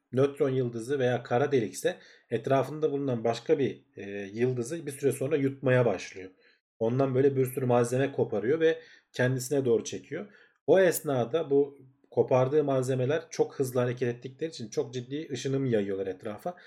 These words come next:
Çok parlak oluyorlar. X-ray, e, alanında, X ışını alanında çok ciddi miktarda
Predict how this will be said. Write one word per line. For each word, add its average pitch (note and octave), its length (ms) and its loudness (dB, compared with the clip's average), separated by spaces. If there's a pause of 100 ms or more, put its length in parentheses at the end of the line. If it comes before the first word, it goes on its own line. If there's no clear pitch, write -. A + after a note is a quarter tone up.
(240)
Çok - 260 0
parlak G#2 340 0
oluyorlar. F#2 300 -10 (100)
X-ray, D3+ 480 0 (120)
e, A#2+ 200 2
alanında, A#2 640 0 (340)
X B2+ 160 -10
ışını A#2+ 280 0
alanında G#2+ 380 -2
çok D#3 240 -2
ciddi C#3 360 -4
miktarda C3+ 540 0